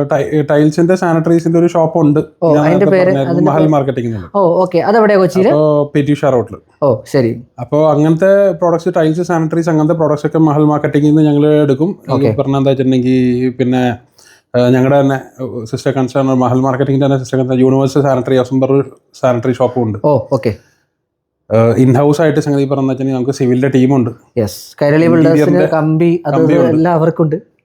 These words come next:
Speaker 1: അതുകൊണ്ട്.
Speaker 2: ഓക്കെ.
Speaker 1: so അതുകൊണ്ട് സംഗതി പറഞ്ഞ എന്താ വെച്ചിട്ടുണ്ടെങ്കിൽ പ്രോഡക്ട്സ് ഒന്നും നമുക്ക് യാതൊരു ബുദ്ധിമുട്ടുകളൊന്നുമില്ല.
Speaker 2: യെസ്, യെസ്.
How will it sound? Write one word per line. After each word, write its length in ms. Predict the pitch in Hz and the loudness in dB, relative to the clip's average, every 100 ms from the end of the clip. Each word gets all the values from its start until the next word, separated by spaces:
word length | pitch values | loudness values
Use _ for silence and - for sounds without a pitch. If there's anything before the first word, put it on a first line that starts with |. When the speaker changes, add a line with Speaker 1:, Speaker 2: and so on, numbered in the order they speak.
| 127 | -4
Speaker 1:
അതുകൊണ്ട്. 380 | 131 143 131 120 | 0 0 0 -4
Speaker 2:
ഓക്കെ. 560 | - - 139 139 127 - | -8 -6 -4 -2 -6 -4
Speaker 1:
so 160 | 143 | -2
അതുകൊണ്ട് 300 | 139 147 147 | 2 2 2
സംഗതി 200 | 151 151 | 2 0
പറഞ്ഞ 200 | 147 151 | 0 0
എന്താ 80 | 147 | 0
വെച്ചിട്ടുണ്ടെങ്കിൽ 380 | 143 147 147 143 | 2 2 0 0
പ്രോഡക്ട്സ് 380 | 139 143 147 180 | 0 0 -2 -2
ഒന്നും 160 | 175 | 0
നമുക്ക് 280 | 156 139 143 | 0 -2 0
യാതൊരു 260 | 131 127 135 | 0 0 0
ബുദ്ധിമുട്ടുകളൊന്നുമില്ല. 920 | 123 120 123 123 120 110 82 - - | -2 0 0 0 0 -2 -8 -14 -18
Speaker 2:
യെസ്, 280 | - - 117 | -18 -18 -16
യെസ്. 160 | - | -16